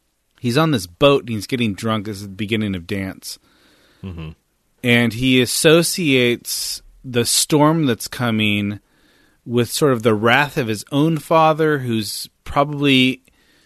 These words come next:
Speaker 1: in some kind of communion with the father above. And then later on,
Speaker 2: Right.
Speaker 1: he, when he wants to commit suicide, he's looking at these seven poisonous mushrooms, and he's thinking that the seven are ask-, are sort of trying to hint to him that he should take his own life.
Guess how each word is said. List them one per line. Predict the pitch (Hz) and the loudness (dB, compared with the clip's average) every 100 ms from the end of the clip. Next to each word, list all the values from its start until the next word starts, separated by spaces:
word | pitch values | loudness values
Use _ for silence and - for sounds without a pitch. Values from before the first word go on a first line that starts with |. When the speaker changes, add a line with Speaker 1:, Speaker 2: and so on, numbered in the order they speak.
| _ _ _ _ _ | _ _ _ _ _
Speaker 1:
in | 127 120 | -4 -2
some | - 143 | 0 0
kind | - 156 131 | 0 0 0
of | - | 0
communion | 127 117 123 139 143 139 120 | -2 2 4 4 4 4 2
with | 110 104 - | 0 -2 -4
the | 104 | -6
father | - 117 123 117 104 | 0 0 2 2 0
above. | 95 127 131 135 127 - - | 2 4 4 4 2 -6 -6
And | 117 | 0
then | 135 131 | 2 4
later | 135 147 131 123 | 4 4 4 4
on, | 127 135 | 4 2
Speaker 2:
Right. | 131 | 0
Speaker 1:
he, | 127 | -2
when | 117 117 127 | -4 -2 2
he | 131 | 4
wants | 151 156 | 4 0
to | - | -4
commit | 135 135 | -8 -8
suicide, | - 139 135 - 127 127 127 123 _ - - - _ | -2 0 0 2 4 4 2 -2 _ -20 -20 -20 _
he's | 131 117 | -4 -2
looking | 135 135 | 0 0
at | 107 | -2
these | 104 | -4
seven | - 147 131 127 | 0 2 4 2
poisonous | - 127 117 113 101 | 2 0 2 -2 -2
mushrooms, | 123 123 - 131 120 120 117 110 | 0 0 0 -2 0 0 0 -2
and | 104 | -4
he's | - | -4
thinking | 139 117 123 | -6 -4 -4
that | 107 104 | -6 -8
the | 104 | -6
seven | - 131 123 113 | 0 0 2 0
are | 110 | 0
ask-, | 110 107 - - - - | 0 -2 -6 -16 -20 -6
are | 113 123 120 | -2 -2 -2
sort | - 113 | 0 0
of | 101 | 0
trying | - 147 101 | -2 0 -2
to | |
hint | - 135 123 | -2 -2 -2
to | 117 | -2
him | 101 104 101 | -4 -4 -4
that | 95 | -6
he | - 110 | -10 -10
should | - 92 - - _ - | -8 -10 -12 -20 _ -8
take | - 135 | -2 2
his | 127 113 | 2 2
own | 110 101 | 0 0
life. | 107 107 110 101 - | 0 0 0 -2 -8